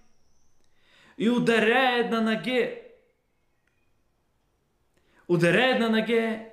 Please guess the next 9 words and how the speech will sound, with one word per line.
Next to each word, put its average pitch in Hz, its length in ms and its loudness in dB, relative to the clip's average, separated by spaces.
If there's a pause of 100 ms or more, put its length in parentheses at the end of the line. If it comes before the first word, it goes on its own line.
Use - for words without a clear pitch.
(140)
и 185 140 -2
весь 247 640 -2
этот 208 340 -6
образ 247 560 2
человека, 226 720 0
который 190 460 -2
ты 262 640 -2
видел, 214 760 -2 (520)
Навуходоносор, 202 1040 0